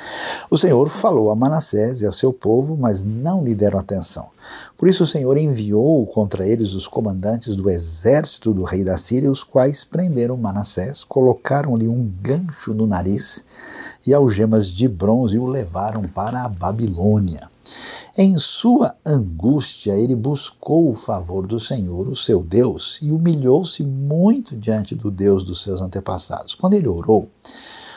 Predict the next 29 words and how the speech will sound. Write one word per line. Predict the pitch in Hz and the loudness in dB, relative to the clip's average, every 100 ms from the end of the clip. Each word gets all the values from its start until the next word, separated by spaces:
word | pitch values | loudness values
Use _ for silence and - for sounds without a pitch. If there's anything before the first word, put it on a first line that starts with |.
| - | -8
o | 156 | -2
Senhor | 175 175 190 - - | 2 4 4 2 -4
o | 185 226 | -2 2
ouviu | 196 113 90 123 170 | 4 2 0 0 0
e | 170 | -2
atendeu | 160 - _ 165 139 92 85 120 147 | -8 -12 _ -4 -4 -6 2 4 4
o | 107 | 0
seu | - - 110 | -4 0 0
pedido | 110 92 85 92 120 127 | 0 -4 -4 -4 -2 0
e | |
o | 143 | -2
trouxe | 143 - 151 170 165 - 151 | -2 0 2 2 -2 -8 -8
de | 147 147 | -6 -6
volta | 104 95 110 113 143 | -4 -4 -4 -6 -6
a | 123 | -2
Jerusalém | 110 107 98 101 87 92 | 0 0 0 0 0 -2
e | 107 | -4
a | |
seu | - 165 | -2 0
reino. | - - - _ _ - - - - - | 0 -2 -6 _ _ -18 -14 -14 -6 2
E | |
assim | 185 220 202 | 4 4 2
Manassés | 185 185 220 151 - - 131 | 2 2 2 2 2 0 0
reconheceu | 117 139 - 123 104 95 110 117 | 2 2 2 2 2 2 0 0
que | 120 | -2
o | 107 | -6
Senhor | - 92 92 92 | -4 -4 -2 0
é | 87 | -2
Deus. | 78 - - - | -4 -8 -10 -12